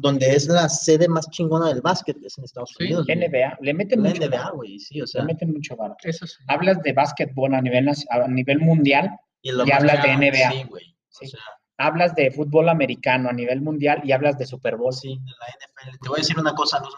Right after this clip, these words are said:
Speaker 1: morritos tricky, ellos ambicionan y no es mamada, güey. O sea, yo no le estoy diciendo mamada para que no me digan, "Ay, chiste clasista".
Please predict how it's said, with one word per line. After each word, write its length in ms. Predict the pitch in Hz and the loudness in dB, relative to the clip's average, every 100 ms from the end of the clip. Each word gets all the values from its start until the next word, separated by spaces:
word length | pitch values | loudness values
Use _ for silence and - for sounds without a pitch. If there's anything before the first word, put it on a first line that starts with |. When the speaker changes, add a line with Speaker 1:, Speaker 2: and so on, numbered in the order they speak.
| 135 | -8
Speaker 1:
morritos 380 | 147 165 170 | -6 -6 -8
tricky, 380 | - 190 - 170 170 | -8 -12 -14 -16 -8
ellos 180 | 135 269 | -4 -2
ambicionan 580 | - 113 - - 127 147 | -2 -2 -4 -4 -4 -8
y 180 | 170 - | -10 -18
no 60 | - | -16
es 60 | |
mamada, 480 | 120 120 - 117 - | -14 -12 -10 -10 -10
güey. 80 | - | -12
O 40 | - | -14
sea, 100 | - | -14
yo 80 | |
no 80 | - | -14
le 40 | 147 | -12
estoy 180 | - 147 | -8 -4
diciendo 260 | 143 143 | -4 -4
mamada 280 | 135 - 127 | -8 -4 -4
para 120 | - - | -4 -10
que 100 | - | -12
no 80 | - | -18
me 60 | - | -20
digan, 160 | - - - - | -20 -20 -20 0
"Ay, 300 | 180 180 208 | 4 6 4
chiste 380 | 214 214 - 220 | 2 -2 2 0
clasista". 1120 | 220 180 151 151 165 165 175 170 - 156 127 | 2 2 2 2 4 4 4 0 -6 -2 -2